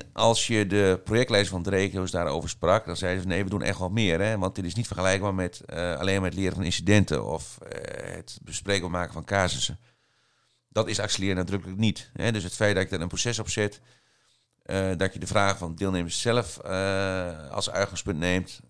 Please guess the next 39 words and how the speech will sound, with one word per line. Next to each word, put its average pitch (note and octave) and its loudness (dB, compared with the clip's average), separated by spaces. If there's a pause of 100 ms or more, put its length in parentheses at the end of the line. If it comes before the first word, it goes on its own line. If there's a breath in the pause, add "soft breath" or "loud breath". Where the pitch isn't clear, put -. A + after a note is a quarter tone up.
(140)
eh, E2+ -14 (1500 soft breath)
dat, G#2+ 0
dat G2+ -2
maakt G#2 4
echt - 0
wel G#2+ 6
een F#2 0
specifieke G2 -2
vorm F#2+ 4
van F2 -4
praktijk G#2 2
leren, D#2 -10 (180)
hè. G#2 -6
Dus F#2 -4
het - -12
is G#2+ 2
niet B2 2
zomaar G2+ 4
even F#2 2
oefenen - 4
of C#2+ 2
zo, E2+ 6
hè. D#3 4 (960 loud breath)
Eh, F#2+ 0
dus G#2 -2 (460)
ik - -2
vind A#2 4
altijd A2 4
een - -6
te - -2
gemakkelijke A2 4
uitspraak G#2 4
als G2 0
men G2+ -2
dat G2 0
zegt, - 0 (140)
hè, G2 -6
van, F2+ -6
"Ja, E2+ 0